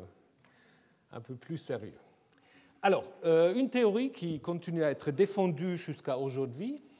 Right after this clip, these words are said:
c'est l'idée en fait que l'arche aurait été conçue comme le trône de Yahvé. C'est en fait un trône portable sur lequel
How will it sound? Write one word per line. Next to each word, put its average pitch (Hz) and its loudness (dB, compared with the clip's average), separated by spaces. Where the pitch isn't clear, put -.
c'est 175 -2
l'idée 170 -2
en 247 0
fait 277 -6
que 196 0
l'arche 208 0
aurait 160 0
été 269 -4
conçue 185 -4
comme 254 0
le 170 2
trône 185 0
de 160 4
Yahvé. 147 0
C'est 147 -6
en 151 -2
fait 180 0
un 151 0
trône 233 -2
portable 175 -2
sur 170 -4
lequel 196 -2